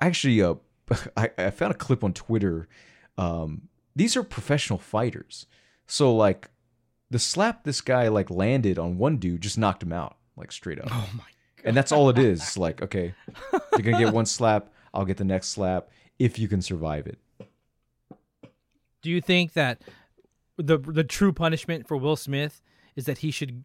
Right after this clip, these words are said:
Speaker 2: like, the Academy should rule that Will Smith has to enter into one of those <laughs> competitions with a champion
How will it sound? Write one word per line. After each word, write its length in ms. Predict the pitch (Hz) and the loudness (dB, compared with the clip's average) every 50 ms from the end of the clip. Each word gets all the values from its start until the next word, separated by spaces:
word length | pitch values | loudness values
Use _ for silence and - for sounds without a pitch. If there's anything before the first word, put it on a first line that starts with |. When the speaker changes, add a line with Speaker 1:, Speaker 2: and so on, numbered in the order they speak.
| - 151 | -8 -6
Speaker 2:
like, 180 | 147 123 - - | -6 -6 -6 -6
the 140 | 165 147 165 | -2 0 0
Academy 380 | 160 - 190 185 190 190 196 180 | 0 0 0 0 2 2 2 2
should 180 | - - 151 | 0 -2 -4
rule 220 | 135 135 156 160 156 | -2 0 0 0 0
that 180 | 143 123 101 131 | 0 -4 -4 -2
Will 140 | 139 156 | -2 -2
Smith 360 | 147 - - 147 147 147 - _ _ - _ - | -2 -2 -2 -4 -4 -4 -4 _ _ -20 _ -4
has 200 | - 151 165 - | -2 -2 -2 -2
to 140 | - 143 - | -4 -8 -6
enter 280 | 147 147 135 - 156 | -6 -6 -4 -2 -4
into 160 | 147 139 - 139 | -4 -2 -4 -4
one 100 | 135 135 | -4 -2
of 60 | 135 | -4
those 120 | 143 110 113 | -4 -4 -6
<laughs> 20 | |
competitions 800 | - - 170 165 127 156 147 - - - 180 - - - 156 139 | -2 0 0 0 0 -2 -4 -4 -2 0 0 0 -2 -6 -8 -6
with 120 | 147 123 | -6 -6
a 60 | 123 127 | -6 -8
champion 640 | - - - 143 139 139 - 151 151 160 165 160 | -8 -8 -8 -6 -6 -6 -6 -4 -4 -4 -4 -6